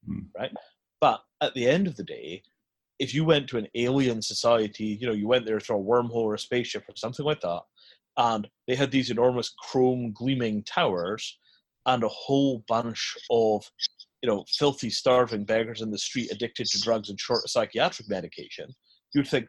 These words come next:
Speaker 2: "My God, these people are monsters."
Speaker 1: Mm.
Speaker 2: Right? Because much as we freak out about things like racism in America, right, there is no ethnic group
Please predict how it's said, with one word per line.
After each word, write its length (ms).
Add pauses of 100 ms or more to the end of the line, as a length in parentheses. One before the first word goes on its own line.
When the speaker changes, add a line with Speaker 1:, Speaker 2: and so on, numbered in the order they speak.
(120)
Speaker 2:
"My 160 (140)
God, 280
these 220
people 320
are 160
monsters." 760
Speaker 1:
Mm. 240 (640)
Speaker 2:
Right? 120 (560)
Because 380
much 360
as 160
we 100
freak 380
out 220 (180)
about 420 (400)
things 160
like 120
racism 600
in 80
America, 600 (500)
right, 160 (420)
there 340
is 260
no 340
ethnic 400
group 320